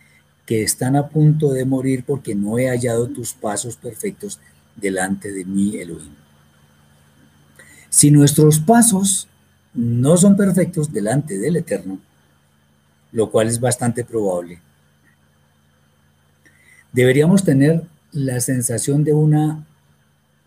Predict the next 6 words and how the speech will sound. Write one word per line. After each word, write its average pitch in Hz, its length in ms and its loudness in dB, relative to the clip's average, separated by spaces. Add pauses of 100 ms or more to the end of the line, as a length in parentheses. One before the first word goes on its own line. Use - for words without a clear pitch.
(120)
suma 254 720 2
urgencia 127 720 -4 (1160)
de 117 260 0
enderezar 110 600 0
nuestro 135 300 -2
camino. 90 340 -10